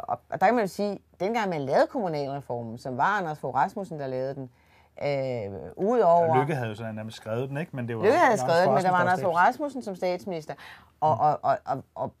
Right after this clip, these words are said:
Speaker 1: og udover,
Speaker 2: Mm.
Speaker 1: at det skulle være mere effektivt, hvad alle var nok var enige om, så var der jo heller ingen tvivl om, set fra Venstres side, så var det jo også en måde at komme ind i byerne, fordi
Speaker 2: Ja.
Speaker 1: når de her røde kerne socialdemokratiske byer landet over,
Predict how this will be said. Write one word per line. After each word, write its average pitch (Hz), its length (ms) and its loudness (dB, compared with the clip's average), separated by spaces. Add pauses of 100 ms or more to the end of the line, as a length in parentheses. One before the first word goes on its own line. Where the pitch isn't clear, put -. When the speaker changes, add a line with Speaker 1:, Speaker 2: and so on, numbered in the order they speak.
(100)
Speaker 1:
og 151 160 0
udover, 208 640 4
Speaker 2:
Mm. 165 120 2
Speaker 1:
at 151 80 -6
det 156 100 -8
skulle - 140 -8
være 143 80 -4 (160)
mere 98 40 -4
effektivt, 190 520 -2
hvad 131 200 -6
alle 180 280 0
var 180 140 0
nok 156 240 -4
var 170 80 -2
enige 170 380 -4
om, 160 140 -8 (300)
så - 180 -2
var 185 180 4
der 180 60 6
jo 165 40 4
heller 180 140 2
ingen 190 140 -2
tvivl 190 160 -2
om, 165 120 -4
set 185 220 -4
fra 190 140 -4
Venstres 175 460 -2
side, 175 360 -4
så - 160 -4
var 160 180 2
det 214 80 2
jo 180 120 2
også 185 220 0
en 180 120 -4
måde 170 160 0
at 190 80 0
komme 170 240 -4
ind 180 100 -4
i 185 40 -6
byerne, 180 460 -4
fordi 165 240 -6
Speaker 2:
Ja. 175 60 -4
Speaker 1:
når 170 100 -2
de 180 160 -4
her 202 300 4 (580)
røde 202 600 6 (480)
kerne 180 460 2
socialdemokratiske 175 1120 -2
byer 180 320 -2
landet 165 380 -2
over, 156 280 -2